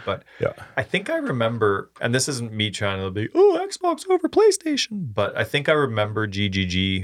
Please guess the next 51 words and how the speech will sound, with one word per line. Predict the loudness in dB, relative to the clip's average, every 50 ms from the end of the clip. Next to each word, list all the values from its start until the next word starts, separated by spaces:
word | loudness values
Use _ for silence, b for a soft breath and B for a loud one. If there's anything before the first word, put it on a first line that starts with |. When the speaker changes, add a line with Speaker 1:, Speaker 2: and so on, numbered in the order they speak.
| -6 -8
Speaker 1:
when | -6 -2 0 0 0 -2 -6 -8 -10 -10 -10 -12 -14 _ _ _ _ _ _ _ _ _
the | -4 -4
console | -4 -2 -2 -2 -2 -2 -2 -4 -6 -4
versions | -4 -4 -4 -4 -4 -6 -4
were | -4 -4
first | 0 0 0 0 0 -2
coming | -4 -4 -4 -2 -2 0
out. | 0 0 -2 -4 -8 _ _ _ _ _ _ _ _ _ _
I | -2 0
think | 0 0 0
they | 0 0
said | 0 0 0 0 -2 0
the | 0 0 2
Xbox | 2 0 -2 0 2 2 2 2 0
is | -4 -2
a | 0
lot | 0 0 0 -2
easier | -4 -6 -6 -6 -6
to | -6 -4
make | -4 -4 -4 -4
games | -2 -2 -2 -2 -2 -4
for | -4 0 0 2
when | 2 2 0 -2
you | -2
start | -4 -2 -2 0 -2 -2 -2
with | -6 -12 -8
P | -4 -2 -2
C | 0 0 -2 -2
because | -2 -2 -2 -2 -2 -2
the | 0 0 0
Xbox | 0 0 -2 -2 -2 -2 -2 -2 -4
is | -6 -4
much | -2 -2 -4 -2 -2
more | -2 0 0
like | 0 0 -4 -6
a |
P | -10 -10 -6 -4
C | -2 -2 -2 -2 -2
than | -4 -4 -4
the | -6 -8
P | -6 -4 -2 -2
S | 0 -2 -4
four | -4 -4 -2 -2 0
was. | 0 0 0 0 -4 -6 _ _ 0
Don't | 0 2 2
know | 0
about | -2 -2 -4 -8
the | -8
P | -8 -6 -6 -4
S | -4 -4
five, | -2 -2 -2 -4 -4 -6 -14 -20